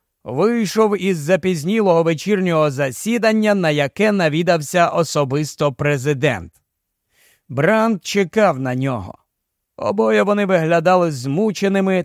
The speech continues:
та невиспаними. «Ну?» — запитав Брандт. «Так, більшість за», — Крістоф кивнув головою. «Деяких ще й дотепер бере сумнів, але більшість таки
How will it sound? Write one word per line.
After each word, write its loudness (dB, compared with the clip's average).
та 2
невиспаними. -2
«Ну?» — 0
запитав 2
Брандт. -4
«Так, 2
більшість 0
за», — 2
Крістоф 0
кивнув 0
головою. -2
«Деяких 2
ще 2
й 0
дотепер 2
бере 0
сумнів, -6
але 4
більшість -2
таки 2